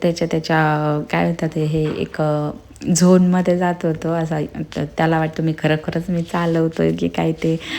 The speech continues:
गाड्या. तर असं आहे. तर, अ, त्यांनी भरपूर काही, काही, काही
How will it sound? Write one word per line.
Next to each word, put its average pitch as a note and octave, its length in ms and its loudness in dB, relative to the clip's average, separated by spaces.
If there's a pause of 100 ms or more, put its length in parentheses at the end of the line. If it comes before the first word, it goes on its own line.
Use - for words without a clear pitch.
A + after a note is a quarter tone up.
(240)
गाड्या. D#3+ 320 2 (480)
तर - 60 2 (140)
असं E3 300 0
आहे. E3 440 0 (520)
तर, D#3+ 160 0
अ, D#3 360 2
त्यांनी E3 260 0
भरपूर D#3+ 380 0
काही, C4 180 2
काही, G#3 140 6
काही G3 180 2